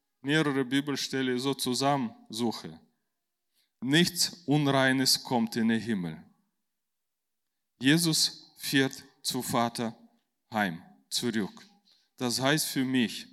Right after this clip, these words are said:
Himmelfahrt, der hat Opfer aufgenommen. Der hat Jesus Christus Opfer akzeptiert.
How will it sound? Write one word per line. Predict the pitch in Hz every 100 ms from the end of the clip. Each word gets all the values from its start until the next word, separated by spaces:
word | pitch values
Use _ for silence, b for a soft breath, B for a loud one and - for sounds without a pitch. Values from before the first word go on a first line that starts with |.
| -
Himmelfahrt, | 123 135 123 117 104 95 - B B B
der | 127 120
hat | 127 120 - - _ _
Opfer | 131 131 - 101 95 - _ _ _ _
aufgenommen. | 120 120 - 107 95 78 87 - _ _ _ _ -
Der | 120
hat | 127 131 -
Jesus | 117 139 135 127 -
Christus | - 131 127 - 127 -
Opfer | 113 - 117 117 B B
akzeptiert. | 110 - - 113 - 107